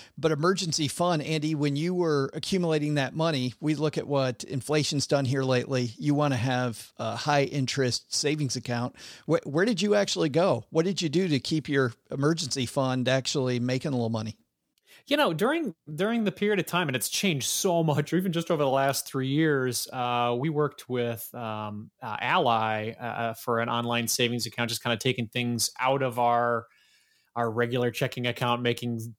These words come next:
Speaker 2: zero point zero one percent. And for a period of time there, we're getting three percent, two percent. Now it's gone down quite a bit, but still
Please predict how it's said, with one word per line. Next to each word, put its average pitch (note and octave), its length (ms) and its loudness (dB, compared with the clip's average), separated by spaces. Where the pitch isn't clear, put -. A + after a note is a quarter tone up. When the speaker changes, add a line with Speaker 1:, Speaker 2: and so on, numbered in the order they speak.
Speaker 2:
zero C3+ 380 2
point B2+ 340 -2
zero C3+ 280 2
one B2 260 0
percent. B2 580 -2
And B2+ 120 -6
for C#3+ 160 0
a A#2+ 60 0
period G3+ 320 0
of B2+ 100 -6
time G3 240 0
there, F#3+ 160 0
we're A#3+ 140 -2
getting C3 240 -2
three C3 200 -6
percent, B2 420 -4
two C3+ 140 -2
percent. B2 400 0
Now G3 200 2
it's D#3 120 -2
gone C3 320 0
down A#2+ 320 0
quite B2+ 280 0
a A2+ 40 0
bit, C3+ 300 2
but C3+ 140 0
still F3+ 600 2